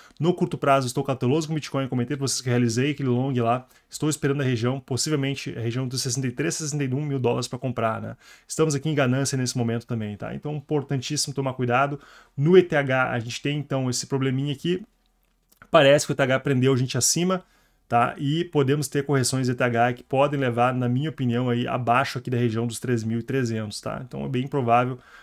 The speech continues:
o E T H fazer esse movimento abaixo, pegar a liquidez nessa região. Olhando aqui então, inclusive o High Block, vamos puxar aqui a ferramenta High Block pra ver o E T H. A gente pode ver aqui, olhando um mês, tá? No mês aqui, vou dar um zoom nessa região. A gente tem uma certa liquidez aqui embaixo, nessa zona, até aqui a região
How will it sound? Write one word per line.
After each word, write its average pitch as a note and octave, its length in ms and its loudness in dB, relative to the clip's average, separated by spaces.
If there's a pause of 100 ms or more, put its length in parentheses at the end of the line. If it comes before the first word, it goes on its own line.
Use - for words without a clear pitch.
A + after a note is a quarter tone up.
(200)
o B2 60 -4
E - 20 0
T B2+ 80 -4
H B2 200 2
fazer B2 320 0
esse C#3 160 -2
movimento A#2 340 -2
abaixo, C3 420 0
pegar B2 340 -2
a - 60 -6
liquidez A#2+ 540 -2
nessa B2 180 -6
região. C3 440 -2 (280)
Olhando B2+ 280 2
aqui D3 180 -4
então, C3+ 260 -4
inclusive B2+ 400 -2
o C#3+ 40 0
High A#2+ 160 0
Block, B2 380 0
vamos A#2+ 160 -6
puxar B2 240 -6
aqui B2 160 -8
a A#2+ 60 -8
ferramenta A#2 320 -8
High A2 120 -6
Block A2+ 180 -8
pra A#2 80 -8
ver A#2 300 -6
o A#2 140 -8
E A#2 40 -6
T A#2 80 -8
H. B2+ 320 -4 (400)
A B2 40 -6
gente B2 100 -8
pode C3+ 260 0
ver C#3 140 0
aqui, C#3+ 360 -4
olhando D3 320 -4
um E3 100 -2
mês, C#3 400 0
tá? A#2 200 -4
No A#2+ 100 -4
mês C3 320 -2
aqui, B2 220 -6
vou A#2+ 80 -4
dar A#2+ 60 -4
um A#2+ 120 -2
zoom A#2 180 -4
nessa A#2+ 200 -6
região. A2+ 440 -6 (1080)
A - 60 -2
gente A#2+ 100 0
tem C#3 100 0
uma C3+ 60 2
certa B2+ 200 -2
liquidez B2 360 2
aqui A#2+ 120 -6
embaixo, C#3+ 380 2
nessa C#3 160 -2
zona, C3+ 260 0
até C#3+ 280 -4
aqui F3+ 220 -2
a E3 40 4
região D3 380 0